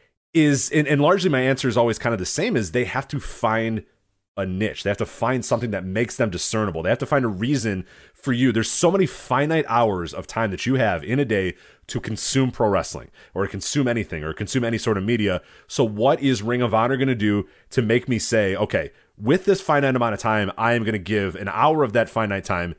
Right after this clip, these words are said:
to Ring of Honor. We're gonna talk about it later. What does Impact have to do for me to give them an hour every single week and three hours every single quarter? What are they gonna do to do that? And now they're competing for eyeballs.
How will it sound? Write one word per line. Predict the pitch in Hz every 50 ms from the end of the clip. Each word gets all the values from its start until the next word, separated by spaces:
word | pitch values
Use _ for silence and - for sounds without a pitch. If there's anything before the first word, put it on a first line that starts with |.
| _ _ _ _ _ -
to | - 139 127
Ring | 107 110 101
of | 92 82 78
Honor. | 90 80 69 64 - _ _ _ _ _ _ _ _
We're | - 131 143
gonna | 156
talk | 143 - 147 131
about | 131 135 127
it | 117
later. | 110 107 98 85 69 - - - _ _
What | - 110 139 165
does | 196 151 139 -
Impact | - 175 180 165 160 135 120 -
have | 131 110
to | 98 107
do | 107 107
for | 104 - 117 110
me | 110 123 131
to | 123
give | 113 92 127 123 113
them | 110 104 98 95 -
an | 107 98 98 -
hour | - 117 147 139 147 139
every | 131 135
single | - - 160 139 123 110
week | 110 107 107 101 - _ _ - _ -
and | 95 87
three | - - - - 120 127 120
hours | 110 107 104 90 101
every | 92 92
single | - - 95 82 73
quarter? | - - 90 73 62
What | 64 76 85 123 156 -
are | 151 143
they | 135 139
gonna | 131 131 123 107
do | 92 107 113 104
to | 95
do | 78 71 104 104 92
that? | 80 67 62 -
And | 90 101
now | 110 127 139 147
they're | 143 143 135
competing | 135 - 117 - - 185 208 196 175
for | 143 - 131 -
eyeballs. | 117 120 127 127 131 123 123 120 117 -